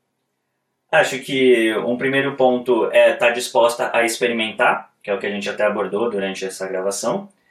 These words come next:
Experimentar, é, faz-, tentar ver o que dá certo, claro, baseando a sua alimentação em comida de verdade, e além de experimentar, estudar um pouco, assim, um, um mínimo possível pra saber, por exemplo, que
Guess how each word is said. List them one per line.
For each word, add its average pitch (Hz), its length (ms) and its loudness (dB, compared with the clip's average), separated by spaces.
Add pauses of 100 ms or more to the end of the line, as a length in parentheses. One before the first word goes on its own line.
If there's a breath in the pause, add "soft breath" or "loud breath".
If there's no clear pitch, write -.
(220)
Experimentar, 220 800 -2 (140)
é, 110 420 2
faz-, 127 460 0
tentar 139 640 -2 (640)
ver 123 220 0
o 147 40 -4
que 135 80 -10
dá 127 100 2
certo, 131 340 0
claro, 165 280 0
baseando 135 600 2
a 104 80 4
sua 110 160 -2
alimentação 110 400 -4
em 101 40 -10
comida 110 280 -8
de - 80 -10
verdade, 120 640 0 (460)
e 196 160 2
além 196 200 4
de 190 60 -4
experimentar, 190 760 0 (640)
estudar 233 400 -2
um 220 100 -2
pouco, 180 280 2
assim, - 240 -4
um, 165 260 -4
um 196 80 2
mínimo 185 360 2
possível 160 440 0
pra 151 160 4
saber, 123 400 2
por 120 140 2
exemplo, 113 420 0
que 123 320 -4